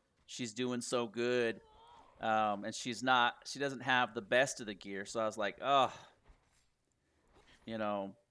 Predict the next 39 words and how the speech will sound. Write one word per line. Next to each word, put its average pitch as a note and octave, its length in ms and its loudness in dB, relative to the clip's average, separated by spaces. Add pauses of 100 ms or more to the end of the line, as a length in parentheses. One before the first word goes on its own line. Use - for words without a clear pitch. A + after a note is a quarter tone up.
(100)
I A#2+ 60 -8
mean, A#2 120 -4
she C#3+ 200 -6
could B2+ 160 -10
use, A#2+ 520 -4
she - 160 -10
could C3 200 -8
use B2 260 -6
armor C3+ 460 4
patches, C3 720 4
she - 140 -10
could A#2+ 180 -10
use, A2+ 500 -6 (500)
you A#2+ 120 -6
know, A2 260 0
enchants. C3+ 880 0
I A2+ 40 -6
mean, A#2+ 160 -4
the A#2 80 -2
whole, C#3 540 2 (960)
the A#2+ 60 -12
whole D3 260 2
works, - 680 -2
you G#2+ 140 -10
know A2 80 -6
what A2 80 -6
I A2 80 -4
mean? A#2 200 -4
I A#2 120 2
could - 100 -18
put C3+ 140 0
her, B2+ 120 -2 (160)
get B2+ 120 -4
her C3 80 -4
some B2 180 -8
Black A#2+ 380 4
Legion B2+ 300 -4
armor B2 280 2
going. B2+ 600 0